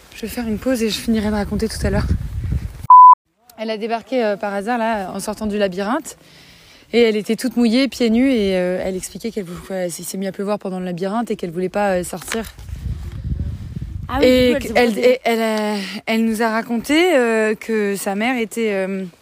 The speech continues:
Speaker 1: avait fait une thèse sur les labyrinthes.
Speaker 2: Ouais.
Speaker 1: Et donc, elle nous expliquait ce que c'est, enfin,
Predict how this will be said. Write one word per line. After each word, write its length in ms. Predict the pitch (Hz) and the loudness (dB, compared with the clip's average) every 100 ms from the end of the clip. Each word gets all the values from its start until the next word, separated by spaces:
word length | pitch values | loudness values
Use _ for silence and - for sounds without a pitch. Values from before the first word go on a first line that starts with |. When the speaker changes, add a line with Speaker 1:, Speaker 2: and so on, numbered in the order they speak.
| - - _ - - - | -20 -20 _ -20 -20 -6
Speaker 1:
avait 160 | 196 | -6
fait 140 | 185 220 | -4 -4
une 120 | 202 | -4
thèse 320 | - 254 208 | -2 -2 -4
sur 120 | 240 | -8
les 100 | 202 196 | -10 -10
labyrinthes. 600 | - 185 196 214 339 - _ _ | -10 -8 -8 -10 -14 -20 _ _
Speaker 2:
Ouais. 240 | 170 175 165 _ _ 139 - - - - - - - | -14 -14 -16 _ _ -20 -20 -20 -20 -20 -20 -14 -4
Speaker 1:
Et 80 | |
donc, 200 | 202 208 | -2 -2
elle 80 | 196 | -2
nous 200 | 190 170 | -4 -4
expliquait 340 | 190 - 202 294 | -6 -6 -8 -8
ce 80 | |
que 80 | - | -8
c'est, 300 | 233 262 262 | -8 -4 -2
enfin, 400 | 240 - 190 180 | -4 -4 -6 -8